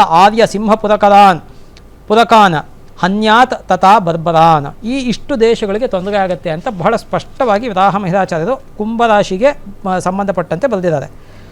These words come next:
So ಹಾಗಾಗಿ ಏನಾಗುತ್ತೆ ಅಂದರೆ ಇಲ್ಲಿ ಕೆಲವು ಪ್ರದೇಶಗಳು ಹೇಳಿರ್ತಕ್ಕಂಥದ್ದು ಬಹಳ ಹೆಚ್ಚು ಕಮ್ಮಿ ಒಂದೂವರೆ ಸಾವಿರ ವರ್ಷದ ಕೆಳಗೆ ಆದ್ರಿಂದ ಕೆಲವು ಪ್ರದೇಶಗಳು ನಮಗೆ ಇವತ್ತಿಗೆ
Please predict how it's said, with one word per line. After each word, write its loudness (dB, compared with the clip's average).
So 2
ಹಾಗಾಗಿ 4
ಏನಾಗುತ್ತೆ -2
ಅಂದರೆ -2
ಇಲ್ಲಿ -6
ಕೆಲವು 0
ಪ್ರದೇಶಗಳು -4
ಹೇಳಿರ್ತಕ್ಕಂಥದ್ದು -4
ಬಹಳ 0
ಹೆಚ್ಚು -6
ಕಮ್ಮಿ -6
ಒಂದೂವರೆ -4
ಸಾವಿರ -4
ವರ್ಷದ -6
ಕೆಳಗೆ -4
ಆದ್ರಿಂದ -2
ಕೆಲವು 4
ಪ್ರದೇಶಗಳು 0
ನಮಗೆ -2
ಇವತ್ತಿಗೆ -6